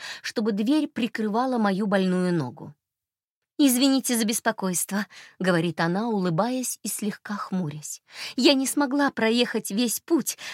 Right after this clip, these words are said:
поэтому припарковала машину у вас во дворе, там, около ворот. Надеюсь, ничего страшного». «Помогите!» «Ну и сырость сегодня!» Она замолкает.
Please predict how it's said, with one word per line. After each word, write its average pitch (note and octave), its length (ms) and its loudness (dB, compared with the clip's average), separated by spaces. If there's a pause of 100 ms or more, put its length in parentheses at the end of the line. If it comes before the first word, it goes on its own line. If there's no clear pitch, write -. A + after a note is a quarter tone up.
(120)
поэтому C#4+ 480 4
припарковала C4+ 640 4
машину D4+ 600 2
у C4 100 0
вас B3 300 2
во A3 100 0
дворе, G3 400 4 (280)
там, C4 340 4
около D4 360 0
ворот. C#4+ 520 0 (340)
Надеюсь, G#3+ 560 2
ничего A#3 360 0
страшного». D3+ 640 -4 (1080)
«Помогите!» G3+ 1080 -4 (840)
«Ну D#4 160 8
и D4 120 6
сырость - 460 0
сегодня!» F#3 600 -2 (460)
Она E3 160 4
замолкает. D#3 800 -2